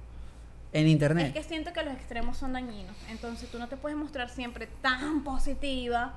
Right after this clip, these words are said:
Speaker 1: Ujú.
Speaker 2: cuando tú vives una realidad.
Speaker 1: Ujú.
Speaker 2: Cuando todos dentro de Venezuela vivimos una realidad. Entonces no quieras como que tapar todo. Sí, sabemos que todos tenemos problemas, pero no siempre tienes que ser súper positiva. Puedes mostrar episodios de tu vida donde no lo seas.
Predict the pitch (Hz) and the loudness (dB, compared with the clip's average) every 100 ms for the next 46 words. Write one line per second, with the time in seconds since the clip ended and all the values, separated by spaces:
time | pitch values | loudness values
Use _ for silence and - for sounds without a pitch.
0 | - 139 123 113 226 226 220 214 208 202 | 2 4 6 2 -2 -4 -4 -6 -6 -6
1 | 202 220 294 349 262 214 190 175 180 220 | -4 -4 -6 -4 -4 -4 -6 -6 -6 -6
2 | 214 - - 139 123 - - 196 - 95 | -8 -10 0 0 0 -4 -8 -8 -6 -4
3 | 254 254 233 202 196 202 254 254 240 214 | -2 -4 -4 -6 -6 -8 -8 -8 -8 -8
4 | 208 190 190 208 196 196 196 202 202 240 | -8 -8 -8 -8 -8 -8 -10 -10 -10 -10
5 | 233 262 262 233 214 196 196 - 262 269 | -8 -8 -8 -6 -8 -6 -6 -6 -6 -6
6 | 254 277 262 262 320 254 - 262 262 226 | -4 -2 -2 -6 -6 -6 -6 -6 -6 -6
7 | 208 330 254 - 214 214 214 240 247 254 | -6 -6 -8 -8 -8 -8 -10 -10 -10 -8
8 | 277 302 247 - - 277 - 196 202 196 | -8 -8 -10 -10 -8 -8 -8 -10 -10 -8
9 | 240 214 - - - - 220 254 262 226 | -8 -10 -10 -12 -12 -4 -2 -2 -2 -4
10 | 233 277 254 214 247 277 233 220 240 294 | -4 -6 -6 -4 -4 -6 -6 -6 -4 -4
11 | 226 202 196 208 - 208 | -4 -4 -4 -6 -8 -10